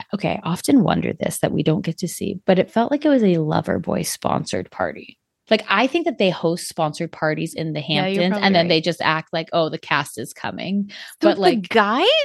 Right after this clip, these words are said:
Speaker 2: that, like, so the guy that comes in who is very handsome, but the guy
Speaker 1: Juarez? Juarez?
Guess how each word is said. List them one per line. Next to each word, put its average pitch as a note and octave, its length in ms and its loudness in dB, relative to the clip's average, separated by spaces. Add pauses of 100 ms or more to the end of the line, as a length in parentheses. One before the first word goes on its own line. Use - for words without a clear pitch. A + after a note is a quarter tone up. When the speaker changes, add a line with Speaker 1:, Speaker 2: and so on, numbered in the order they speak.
(100)
Speaker 2:
that, C#4 300 4
like, G#3+ 380 0
so - 180 2
the G#3+ 120 2
guy G3+ 180 4
that D#4 140 -2
comes A#3 280 2
in F3+ 440 0 (280)
who F#3+ 80 0
is F3 280 -2
very D#3 680 0 (400)
handsome, F#3+ 640 -2 (280)
but F3 160 2
the F3+ 60 4
guy G3+ 280 2
Speaker 1:
Juarez? F4+ 400 -8 (220)
Juarez? G3+ 600 -6